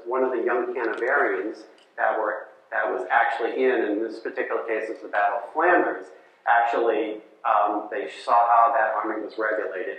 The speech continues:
and they figured it was a good time to bring it back. But you can see, actually, there is a fifer and dru-, there is a drummer or a fifer back there,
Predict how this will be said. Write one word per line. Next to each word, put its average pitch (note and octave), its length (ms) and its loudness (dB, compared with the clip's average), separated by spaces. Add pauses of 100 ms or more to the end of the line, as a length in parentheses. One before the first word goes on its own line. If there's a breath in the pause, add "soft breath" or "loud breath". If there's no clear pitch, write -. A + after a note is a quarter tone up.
and F#2+ 100 -16
they F#2 160 -12
figured A2 180 -4
it F#2+ 100 -4
was F#2 100 -10
a - 180 -14
good G#2+ 220 -6
time G2+ 180 -6
to F#2 60 -12
bring F#2+ 180 -10
it F#2 140 -10
back. - 260 -10 (260 soft breath)
But C#3 220 -4
you - 60 -4
can - 180 -4
see, A3+ 300 0
actually, F3+ 420 4
there D#3+ 180 6
is F#3 100 2
a F3+ 120 -4
fifer E3 380 2
and A#2+ 80 -2
dru-, C#3 200 0
there C3 200 4
is - 80 -4
a C3 60 -4 (120)
drummer C#3+ 240 4
or C3 220 2
a - 20 -4
fifer B2+ 280 2
back F#2+ 320 0
there, E2+ 200 -12